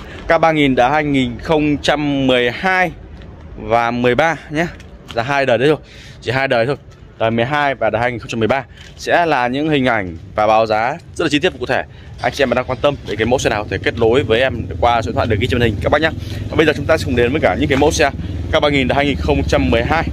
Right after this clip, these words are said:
Trước mắt các bác đây là một cái mẫu xe Kia K ba nghìn đời hai nghìn không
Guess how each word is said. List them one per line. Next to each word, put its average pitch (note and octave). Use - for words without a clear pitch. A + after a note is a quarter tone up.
Trước G#3
mắt G#3
các G3
bác G3+
đây F#3
là D#3+
một C#3+
cái C#3
mẫu F3
xe E3+
Kia E3
K -
ba D#3
nghìn C3
đời A#2+
hai C#3+
nghìn B2
không C#3